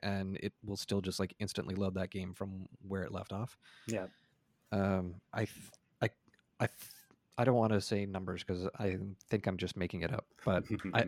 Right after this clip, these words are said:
Speaker 1: I think it stores up to, like, three games in memory at once. So, like, you could go back and forth and, and not have that load time.
Speaker 2: Gotcha. Gotcha. Interesting. Like, three, three games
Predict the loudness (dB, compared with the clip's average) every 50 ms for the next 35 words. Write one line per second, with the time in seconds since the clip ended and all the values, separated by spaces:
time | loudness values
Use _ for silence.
0 | 6 6 6 6 6 6 8 8 8 10 8 6 4 4 6 8 8 10 10 10
1 | 8 4 2 2 2 2 2 2 -2 -4 0 0 2 4 4 2 2 0 -2 -2
2 | -2 -2 -2 -2 0 0 0 0 0 0 0 -2 0 0 -2 -2 -2 -4 -6 -2
3 | 0 0 2 2 0 -2 -2 -4 -2 -2 -4 -6 -6 -2 0 0 0 2 0 -2
4 | -2 -6 -6 -2 0 0 0 -2 -4 -6 -6 -6 -6 -6 -8 -10 -12 -12 -12 -10
5 | -10 -8 -6 -6 -6 -4 -6 -6 -6 -6 -6 -4 -4 -4 -6 -4 -6 -6 -6 -6
6 | -10 -14 _ -20 -20 -20 -20 -20 -20 -20 -4 -2 0 0 0 0 0 -2 -2 -2
7 | -6 -14 _ _ _ _ _ _ _ _ _ _ _ _ _ _ 0 0 0 0
8 | 0 0 0 0 0 -4 -8 _ _ 0 2 4 4 4 2 0 -2 -2 -2 -2
9 | -4 0 4 6 6 6 4 2 -4 -12 -16 -6 0 4 4 6 6 6 6 6
10 | 4 4 2 0 -6 -8